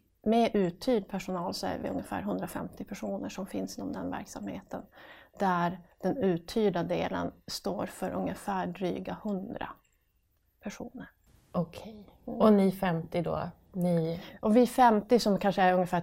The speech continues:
Speaker 1: trettiofem, fyrtio, eh, fast personal. Vi jobbar då med administrativt, antingen för att koordinera bemanningsverksamheten eller för att stötta cheferna i rekrytering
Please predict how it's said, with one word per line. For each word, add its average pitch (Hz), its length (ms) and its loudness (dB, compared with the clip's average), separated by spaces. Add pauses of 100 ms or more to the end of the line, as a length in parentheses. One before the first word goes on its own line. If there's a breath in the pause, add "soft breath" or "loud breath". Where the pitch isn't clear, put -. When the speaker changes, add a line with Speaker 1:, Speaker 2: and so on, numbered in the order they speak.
(120)
Speaker 1:
trettiofem, 185 680 -2
fyrtio, 180 580 0 (300)
eh, 170 400 -4
fast - 460 -6
personal. 196 600 -2 (360 loud breath)
Vi 233 120 4
jobbar 175 320 4
då 165 240 -4 (460)
med 190 200 0
administrativt, 180 840 2
antingen 240 420 2
för 214 120 -2
att 185 140 0
koordinera 190 540 0
bemanningsverksamheten 175 1200 -2 (440 loud breath)
eller 240 220 2
för 214 220 -2
att - 440 -2
stötta 214 420 -4
cheferna 180 640 -4 (100)
i 175 200 -4
rekrytering 185 760 -6